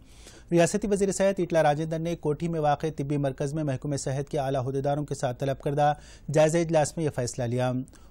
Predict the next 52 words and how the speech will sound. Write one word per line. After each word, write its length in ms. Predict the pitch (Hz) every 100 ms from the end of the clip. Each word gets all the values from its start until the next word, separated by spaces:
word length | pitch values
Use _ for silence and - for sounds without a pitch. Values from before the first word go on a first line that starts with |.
| -
उन्होंने 240 | 147 147
हिदायत 320 | 131 139 139
दी 140 | 135 160
कि 140 | 160
जल्द 180 | 147 139
से 100 | 151
जल्द 180 | 151 151
मुतासरीन 480 | 139 131 - 151
को 120 | 147 139
ये 120 | 135
किट 200 | - 135
सरबराह 380 | - 131 123 113
किए 220 | - 120
जाएं। 340 | 123 123 127 135 - - -
कोरोना 240 | - 180 190
केसेस 440 | 185 170 185 175
में 220 | 170 180
इजाफे 400 | 170 147 151 -
के 120 | 165 165
साथ 200 | 156 147
साथ 240 | 165 160
घरों 300 | 151 131 151
में 260 | 147 147 120
ही 120 | 175
रुककर 320 | 160 131 160 147
इलाज 280 | 143 139
को 100 | -
तरजीह 300 | 151 131 135
देने 180 | 139 139
वालों 260 | 139 135 143
की 100 | 143
तादाद 320 | 135 131 131
भी 160 | 123 151
बढ़ 180 | 135 123
रही 280 | 117 113
है। 280 | 113 127 123 127 - - - 175
इस 140 | -
वक्त 200 | 175 -
रियासत 320 | 156 143 151 165
में 100 | 151
करीब 280 | 143 143
दस 200 | 131 135
हज़ार 200 | 143 147
से 160 | 143 147
ज़ायद 240 | 135 135
मुतासरीन 520 | 131 127 135 - 151 143
घरों 240 | 120 139
में 140 | 135
ही 160 | 131 147
ज़ेरे 200 | 139 139
इलाज 240 | 139 139 170
हैं। 140 | 180